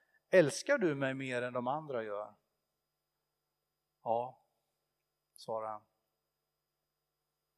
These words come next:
"Älskar du mig?" "Ja, älskar dig." "Har du mig kär?"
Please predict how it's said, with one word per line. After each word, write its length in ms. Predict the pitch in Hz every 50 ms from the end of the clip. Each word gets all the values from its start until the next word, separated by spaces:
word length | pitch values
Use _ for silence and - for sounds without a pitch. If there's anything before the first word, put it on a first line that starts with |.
| _ _ _ _ _ _ _ _ _ _ _ _ _ _ _ _ _ _ _ _ _ _ - - _ _ _ _ _ _ _ _ -
"Älskar 400 | 165 160 147 - - - 190 202
du 80 | 202
mig?" 360 | 160 131 113 110 110 104 - - _ _ _ _ _ _ _ _ _ _ _ _ _ _ _ _ _ _ _ _ _ 143
"Ja, 540 | 135 131 156 196 190 156 120 104 - - - - - - - _ _ _ _ _ _ _ -
älskar 280 | - - - - 110 104
dig." 120 | 104 101 _ _ _ _ _ _ _ _ _ _ _ _ _ _ _ _ _ _ _ _ _ _ _ _ _ _ _ _ _ _ _ _ _ _ _ _ _ _ _
"Har 260 | - - 151 170 214
du 80 | 262
mig 120 | 254 247 190
kär?" 460 | - - 143 113 107 110 110 -